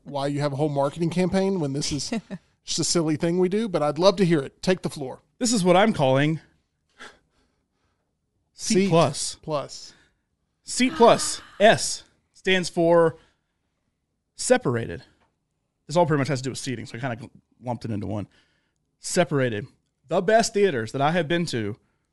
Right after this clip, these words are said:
Speaker 3: are ones that have groups of two s-, completely separated. So I'm not talking, so the way our theaters are here, like Prime, for instance, it's couple seating, essentially, with an armrest you can pull up between. The two of us sitting in a couple seat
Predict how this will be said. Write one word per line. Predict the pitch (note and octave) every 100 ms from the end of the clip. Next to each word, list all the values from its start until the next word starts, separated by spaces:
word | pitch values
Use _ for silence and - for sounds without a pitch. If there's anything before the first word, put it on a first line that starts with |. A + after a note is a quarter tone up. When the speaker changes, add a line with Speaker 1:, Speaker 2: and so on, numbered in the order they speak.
| _ C#3
Speaker 3:
are | C3+
ones | C#3+ D3 D3+
that | C#3+
have | B2+ C3+ C3 A#2+ A#2 - _ _ _ _ C#3+ C3+
groups | - E3+ D3+ -
of | - C3+ B2
two | - D3+ B2+ G2+ - _ _ _ _ _ -
s-, | - -
completely | C#3+ C3 G3+ G#3+ F#3
separated. | - E3 - G#2 G2 -
So |
I'm | D3
not | G3
talking, | G3+ F3+
so | D3
the | D3+
way | F3+ A3+
our | G3+
theaters | F3+ D#3+ C#3+
are | C3
here, | C#3+ B2+
like | B2 A#2 -
Prime, | C3+ A#2+ A2
for | B2
instance, | A#2 - A#2 - - _ _ _ _
it's | D#3+ E3 - - _
couple | - F3 A#2+
seating, | - A#2 - C3 _ _ _ _ _
essentially, | C3+ D3+ B2 F2+ F#2+
with | A#2+ B2
an |
armrest | B2+ C#3 C3+ -
you | B2
can | A#2
pull | D3 A#2+
up | A#2+ - -
between. | - A#2 G#2 - _ _ _ _ _ _
The |
two | - E3+
of |
us | E3+ -
sitting | F3 E3+
in | D#3+
a | D3
couple | F#3+ F#3+
seat | - F#3+ F#3+